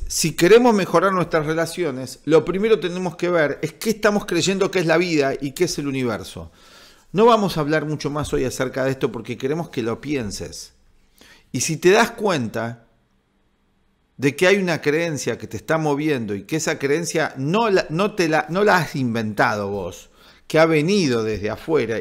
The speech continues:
y que ha hecho un nido en tu mente y es parte de vos, te la has apropiado. ¿Y por qué te la vas a, te la has apropiado? Porque nadie te ha mostrado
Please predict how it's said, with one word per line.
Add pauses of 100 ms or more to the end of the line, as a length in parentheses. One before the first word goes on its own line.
y
que
ha
hecho
un
nido
en
tu
mente (240)
y
es
parte
de
vos,
te
la
has
apropiado. (1600)
¿Y
por
qué
te
la
vas
a,
te
la
has
apropiado? (340)
Porque
nadie
te
ha
mostrado